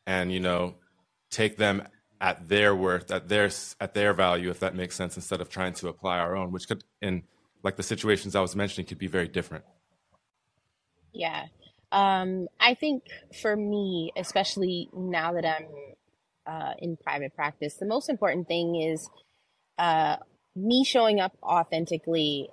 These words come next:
Speaker 2: and also letting my client show up authentically. Um, I think when, especially when they hear, like, "Well, there's things that you're gonna need to do in between the session," they're like, "Homework?" And I'm like,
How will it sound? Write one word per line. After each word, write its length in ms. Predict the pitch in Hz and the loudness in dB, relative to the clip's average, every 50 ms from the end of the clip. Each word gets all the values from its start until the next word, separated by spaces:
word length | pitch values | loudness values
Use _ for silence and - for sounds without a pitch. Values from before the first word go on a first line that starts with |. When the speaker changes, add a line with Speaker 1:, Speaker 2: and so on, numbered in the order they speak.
| - | -4
Speaker 2:
and 240 | 170 170 160 160 160 - | -2 0 0 0 0 2
also 720 | - 170 175 170 - - 170 156 156 156 151 151 151 - | 2 4 4 2 2 2 2 4 4 2 2 0 -2 -6
letting 540 | - - 160 160 160 160 165 160 170 165 160 | -8 -10 -8 -6 -4 -2 0 0 0 0 -2
my 140 | 151 143 143 - _ | -2 -4 -6 -8 _
client 480 | - 156 147 156 160 151 139 123 110 - | -6 -4 -2 0 0 -2 -4 -6 -8 -10
show 220 | - - 151 135 | -8 -8 -8 -8
up 160 | 127 117 - - | -8 -8 -6 -4
authentically. 840 | - - - - - 156 - - - - - 131 101 98 - - - _ _ _ _ _ _ - - | -4 -4 -4 -8 -12 -10 -10 -12 -12 -10 -10 -8 -8 -8 -8 -10 -14 _ _ _ _ _ _ -6 -2
Um, 720 | 170 165 156 151 151 147 147 147 147 143 143 143 143 - - _ - | 0 2 2 2 2 0 -2 -4 -4 -6 -6 -8 -10 -12 -14 _ -4
I 140 | - 170 175 | -2 0 0
think 260 | - - 180 175 170 - | 2 2 0 0 0 -2
when, 500 | 165 165 170 165 160 160 156 156 151 151 143 - - | -2 0 0 2 2 2 0 0 -2 -4 -6 -6 -4
especially 420 | - 180 - - 180 175 - 208 175 | -4 -4 -2 0 0 0 0 0 -2
when 140 | 170 165 156 | 0 0 0
they 100 | 151 156 | -2 -2
hear, 300 | - 175 165 160 156 160 | -2 0 0 2 2 2
like, 280 | 160 151 151 151 156 - - - - - _ - | 0 0 -2 -2 -4 -8 -16 -20 -20 -16 _ 4
"Well, 120 | 202 214 | 4 6
there's 260 | 208 214 208 208 - - | 8 8 6 6 4 4
things 260 | - 254 262 254 220 | 4 4 4 4 4
that 140 | 240 214 - | 2 2 2
you're 80 | 226 | 2
gonna 160 | 220 214 202 | 4 4 2
need 180 | 208 202 202 196 | 2 2 0 0
to 100 | - 196 | -2 -2
do 180 | 175 202 196 190 | 0 2 2 2
in 100 | 180 180 | 2 2
between 280 | 180 - - 190 175 | 0 -2 -2 0 0
the 60 | 165 | 0
session," 340 | - - 180 175 - 180 156 | 2 2 2 2 2 0 0
they're 100 | 156 160 | 0 0
like, 180 | 170 160 151 - | 0 0 -2 -2
"Homework?" 600 | - 170 196 294 440 330 220 196 175 170 170 - | 2 6 8 10 10 10 8 8 8 6 4 2
And 160 | 185 175 175 | 0 0 0
I'm 140 | 175 180 190 | 2 2 2
like, 240 | 185 180 185 180 165 | 4 4 4 2 2